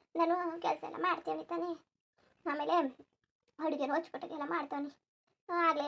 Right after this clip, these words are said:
ಒತ್ತರನೇ ಯಾವ ಮಗ ಅಳ್ತಾ ಇದ್ದ. ಏನು ನಾನು ಏನು ಎತ್ಕೊಂಡೇ ಕೂತ್ಕೋಬೇಕು ಅಂತ ಇಲ್ಲ, ಕೆಳಗುಳ್ಳೆ ಹಾಕ್ತೀನಿ ಅವನ್ನ. ಹುಷಿ ಅತ್ತಗಿತ್ತಾಗ ಹೋಗ್ತದಂಗೆ ಸುಮ್ನೆ ಅವ್ನ್ ಕಣ್ಣು ಆಡ್ಸಿದ್ರೆ ಸಾಕು. ನಾನ್ ಮನೆ ಕೆಲ್ಸನೆಲ್ಲ ನಾನ್ ಮಾಡ್ಕೊಬತ್ತೀನಿ. ಹಾ, ಅದ್ನೂ ಮಾಡಕ್ಕಿಲ್ಲ. ಇತ್ತಾಗೆ ಮನೆ ಕೆಲ್ಸ ಒಂಚೂರಾದ್ರು ಮಾಡ್ಕೊಡಕ್ಕಿಲ್ಲ.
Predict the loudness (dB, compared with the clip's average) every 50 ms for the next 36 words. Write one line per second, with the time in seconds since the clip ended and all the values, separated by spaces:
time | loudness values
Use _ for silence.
0 | 4 4 4 4 2 0 0 0 0 -2 -2 -2 -2 -2 0 0 0 0 0 -2
1 | -2 -2 0 -2 -2 -4 -4 -6 -10 _ _ _ _ _ _ _ _ 2 4 6
2 | 6 8 6 6 6 6 8 6 6 6 6 6 6 6 6 4 4 4 4 4
3 | 6 4 4 2 2 0 -2 -4 -6 -8 -14 _ _ _ _ _ _ 4 8 8
4 | 8 10 10 8 8 8 6 4 0 -4 -4 -2 -2 -2 -4 -6 -10 _ _ _
5 | _ _ _ _ -6 -2 4 4 4 4 4 2 -4 -2 -2 2 2 2 2 0
6 | -4 -8 -6 -6 -6 -4 -4 -2 -2 0 4 6 8 8 8 8 6 4 4 2
7 | 6 6 6 6 6 2 -6 _ -14 -20 -10 _ 2 6 6 8 6 6 2 0
8 | 0 0 0 2 2 4 6 8 8 8 6 4 0 0 0 -2 0 -2 -2 -2
9 | _ _ _ _ _ _ _ _ _ 0 2 2 2 2 2 4 4 4 4 2
10 | -2 0 0 0 2 4 4 4 4 2 _ _ -4 -2 -2 -2 0 0 0 -2
11 | -2 -4 -8 -8 -6 -4 -4 -4 -4 -6 -6 -6 -6 -4 -4 -4 -4 -2 -2 -2
12 | -2 -2 -4 -4